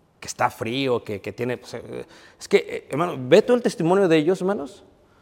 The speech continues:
Ellos lo estaban persiguiendo, los estaban matando, y ellos no estaban como que, "Ven a, a la casa a sacarme". No. Ellos era gente que decía, "¿Sabes qué? Nosotros lo vimos y vamos a hacer esto y vamos a morir por esto". Esa es la fe que Dios espera que tengamos,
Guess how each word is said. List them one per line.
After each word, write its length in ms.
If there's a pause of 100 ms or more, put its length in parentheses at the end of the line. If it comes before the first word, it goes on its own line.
(280)
Ellos 380 (260)
lo 80
estaban 320
persiguiendo, 520
los 180
estaban 280
matando, 480
y 140
ellos 220
no 60
estaban 280
como 220
que, 100
"Ven 140
a, 160
a 40
la 140
casa 200
a 20
sacarme". 400
No. 480 (320)
Ellos 220
era 140
gente 340
que 60
decía, 160
"¿Sabes 180
qué? 140
Nosotros 260
lo 100
vimos 420
y 20
vamos 220
a 20
hacer 180
esto 240
y 60
vamos 180
a 60
morir 260
por 100
esto". 280 (480)
Esa 360
es 60
la 140
fe 320
que 120
Dios 280
espera 340
que 100
tengamos, 520